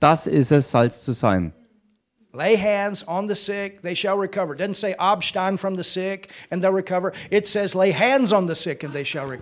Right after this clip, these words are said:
Speaker 1: Den Kranken die Hände auflegen, dass sie sich wohlbefinden werden. Und es heißt eben nicht Abstand halten und die Kranken werden geheilt werden,
Speaker 2: I'm gonna tell
Speaker 1: sondern
Speaker 2: you something right
Speaker 1: hingehen,
Speaker 2: now.
Speaker 1: Hände auflegen, sie werden geheilt werden.
Speaker 2: You will not see me do this.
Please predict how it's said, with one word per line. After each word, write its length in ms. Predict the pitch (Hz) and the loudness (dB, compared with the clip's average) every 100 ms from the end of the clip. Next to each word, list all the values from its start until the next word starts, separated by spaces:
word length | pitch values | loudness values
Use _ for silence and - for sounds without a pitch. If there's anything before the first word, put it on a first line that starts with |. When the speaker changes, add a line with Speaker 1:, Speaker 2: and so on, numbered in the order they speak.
| 143 | 8
Speaker 1:
Den 120 | 147 | 8
Kranken 460 | 160 165 226 - 214 | 10 8 8 4 6
die 100 | 175 | 8
Hände 320 | 175 214 208 | 8 8 8
auflegen, 580 | 190 196 185 180 190 190 | 8 8 6 4 6 6
dass 180 | 170 151 | 6 4
sie 40 | |
sich 280 | 147 160 - | 2 0 4
wohlbefinden 720 | 156 190 196 170 185 180 175 | 6 8 8 6 6 6 6
werden. 340 | 160 156 156 160 | 8 8 8 6
Und 140 | 147 | 6
es 120 | 143 143 | 6 6
heißt 240 | 135 131 | 4 4
eben 240 | 143 135 | 2 2
nicht 340 | 165 247 160 - | 4 4 0 -4
Abstand 440 | 151 - 151 139 | -4 2 4 6
halten 360 | 135 139 135 139 | 6 6 6 6
und 160 | 123 | 6
die 80 | 117 | 2
Kranken 380 | - 120 127 127 | 2 2 2 2
werden 180 | 120 117 | 4 4
geheilt 300 | 110 117 120 | 2 2 4
werden, 280 | 127 131 143 | 2 4 4
Speaker 2:
I'm 180 | 185 254 | 4 8
gonna 200 | 214 160 | 10 10
tell 40 | |
Speaker 1:
sondern 200 | 196 202 | 10 8
Speaker 2:
you 60 | 180 | 6
something 320 | 277 262 208 | 2 8 10
right 140 | 233 | 10
Speaker 1:
hingehen, 240 | 240 233 226 | 10 10 10
Speaker 2:
now. 80 | |
Speaker 1:
Hände 280 | 185 214 202 | 8 8 8
auflegen, 480 | 180 185 185 185 180 | 10 8 8 6 6
sie 140 | 160 165 | 4 6
werden 200 | 165 165 | 6 6
geheilt 320 | 156 165 180 | 6 4 4
werden. 400 | 147 120 101 90 | 6 6 6 2
Speaker 2:
You 220 | 208 311 | 4 4
will 100 | 277 240 | 4 4
not 260 | 262 262 | 0 0
see 240 | - 269 247 | -2 0 0
me 160 | 202 | 0
do 160 | 185 196 | -2 -4
this. 460 | 175 143 - - | -4 -6 -8 -10